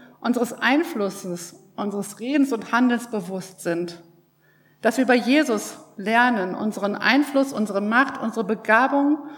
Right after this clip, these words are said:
unsere Persönlichkeit und Position in einem verantwortlichen Rahmen liebend und dienend einzusetzen. Und dass wir ihm als höchste Macht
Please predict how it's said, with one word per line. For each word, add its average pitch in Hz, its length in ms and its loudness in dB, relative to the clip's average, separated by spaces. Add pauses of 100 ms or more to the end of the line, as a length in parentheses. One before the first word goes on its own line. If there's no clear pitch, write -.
(120)
unsere 254 240 4
Persönlichkeit 277 840 4
und 240 160 0
Position 214 800 -4 (560)
in 214 80 -2
einem 208 220 4
verantwortlichen 233 880 0
Rahmen 233 680 2 (200)
liebend 220 400 0
und 202 200 -6
dienend 208 300 -2
einzusetzen. 170 880 -6 (1120)
Und 247 160 2
dass 277 180 4
wir - 160 -2
ihm 220 240 0
als 196 260 -4
höchste 277 340 0
Macht 185 540 -4